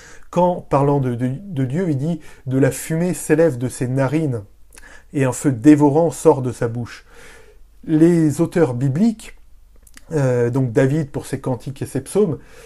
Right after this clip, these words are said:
euh, et d'autres, emploient des, des choses qui sont à notre portée. Évidemment, euh, Dieu, dans, dans sa toute-puissance,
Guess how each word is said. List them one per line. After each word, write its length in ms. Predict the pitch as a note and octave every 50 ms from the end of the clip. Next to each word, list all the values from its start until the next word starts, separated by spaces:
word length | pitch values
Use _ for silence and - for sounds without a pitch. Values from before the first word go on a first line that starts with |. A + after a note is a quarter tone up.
| - - - - -
euh, 300 | C3+ B2 A#2+ A#2+ A#2+ B2 -
et 100 | - C#3
d'autres, 380 | B2+ D#3 G#3 G#3 G3 - - - - - - -
emploient 460 | - - A#3 - - E3+ E3+ E3+ E3
des, 300 | C#3 B2+ C3 B2+ B2 B2
des 120 | A#2 B2+ A#2
choses 460 | - - G3+ G3 G3 D#3 A#2+ A2 G2+ - - - - -
qui 120 | - C3+
sont 200 | - - G3+ F3
à 60 | D#3
notre 200 | C#3 C3+ C3+ -
portée. 420 | - D3+ C#3 - - D#3 C#3 - - - - - - - - - - - - - - - - -
Évidemment, 520 | D#3+ D3 C#3 C#3+ C#3+ D#3 D#3+ E3+ E3+ D#3+ - - - - - - - - -
euh, 640 | B2+ B2 B2 B2 A#2+ A#2+ A#2+ A#2+ A#2+ A#2 A#2 A#2 A#2
Dieu, 480 | A#2 A#2+ B2 C3 D#3+ F3 F3+ D#3+ - - - - - - - -
dans, 640 | D3 B2 A2+ C3 B2+ A#2+ B2 A#2+ A#2 A2+ A2+ A2+ A2+
dans 300 | A2+ A#2+ A#2+ A#2 A2+ G#2+
sa 160 | - - B2
toute-puissance, 960 | - - D3+ C#3+ - - - - C#3 B2+ - - E3 D#3 C#3+ C#3 - - -